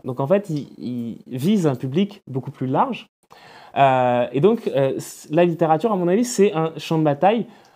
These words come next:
euh, dont il ne faut pas surestimer l'importance, mais qu'il ne faut surtout pas abandonner. Pourquoi ? Parce que les fictions, mais aussi les pièces de théâtre, les, les poèmes, offrent du représentable, euh, en particulier quand, euh, elles traitent de,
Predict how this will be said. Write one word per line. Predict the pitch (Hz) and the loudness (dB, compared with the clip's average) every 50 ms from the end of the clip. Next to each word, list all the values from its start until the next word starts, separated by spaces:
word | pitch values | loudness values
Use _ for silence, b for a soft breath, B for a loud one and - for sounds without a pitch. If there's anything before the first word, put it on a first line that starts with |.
| - 127 | -4 -2
euh, | 135 135 131 | -2 0 0
dont | 131 151 151 | 2 0 0
il | 156 - | 0 -2
ne | |
faut | - 165 160 | -4 2 4
pas | 208 208 | 4 4
surestimer | 202 - - 175 165 160 - - 156 156 151 | 4 2 0 0 0 0 -2 -2 -2 -2 0
l'importance, | 147 143 139 143 127 - 214 226 - - | -2 -2 -4 -6 -4 -2 -4 -2 -2 -2
mais | 165 | -2
qu'il | 151 156 151 | -2 -2 -2
ne | |
faut | 143 - | -2 -2
surtout | 156 - 156 143 - 151 | -4 -4 -6 -8 -8 -2
pas | - 185 196 196 B B B B B B _ - | 0 0 0 0 B B B B B B _ 2
abandonner. | 180 185 156 165 165 147 143 135 127 127 156 202 B B B B _ _ | 2 4 4 2 2 0 0 -2 -2 -2 -4 -6 B B B B _ _
Pourquoi ? | - 156 - - 202 214 | -8 -6 -2 -2 0 0
Parce | 180 147 - - | 0 -2 -2 0
que | - 175 | 2 2
les | 190 196 - 151 156 151 | 2 2 2 2 0 0
fictions, | 151 - 143 - - - 151 160 185 220 262 262 - - | 0 -4 -8 -8 -6 -4 -2 -2 -2 -2 -4 -6 -10 -10
mais | 123 123 | -8 -6
aussi | 120 120 - - 156 | -6 -6 -6 -4 -4
les | 151 135 127 120 120 | -2 0 -2 -2 -2
pièces | 120 - - 131 127 | -4 -6 -6 -4 -4
de | 127 | -6
théâtre, | 117 - 120 117 120 131 160 190 - - - 135 123 120 | -4 -4 -2 0 2 2 0 0 -2 -6 -6 -4 -4 -4
les, | 117 117 113 110 110 107 | -2 -2 -4 -4 -4 -4
les | 110 110 110 | -4 -6 -6
poèmes, | 110 - 127 127 123 160 214 185 117 - - b b b b _ - | -4 -4 -2 -2 0 0 -2 -4 -6 -8 -14 b b b b _ 2
offrent | 160 208 226 - - - - - _ _ - | 2 2 2 0 -8 -18 -20 -20 _ _ -8
du | 135 135 143 180 | -2 4 6 6
représentable, | 175 175 160 - 151 131 131 123 113 - 151 190 202 156 - _ _ _ _ _ _ _ _ _ _ _ _ _ _ _ _ _ _ _ _ _ _ - | 6 6 4 0 -2 -4 -4 -4 -4 -2 -2 -2 -4 -8 -14 _ _ _ _ _ _ _ _ _ _ _ _ _ _ _ _ _ _ _ _ _ _ -12
euh, | 139 127 120 113 113 | -8 -6 -6 -6 -4
en | - 135 139 | -4 2 4
particulier | 147 135 - - 151 143 - 156 151 170 170 | 4 2 2 0 -6 -2 0 4 4 4 4
quand, | 165 139 127 123 - | 4 0 -6 -4 -2
euh, | 127 120 120 | -2 -2 0
elles | - 117 120 120 | -2 -2 -4 -6
traitent | - - 143 147 143 127 | -4 -2 -2 -2 -2 -2
de, | 120 120 117 110 | -4 -4 -4 -4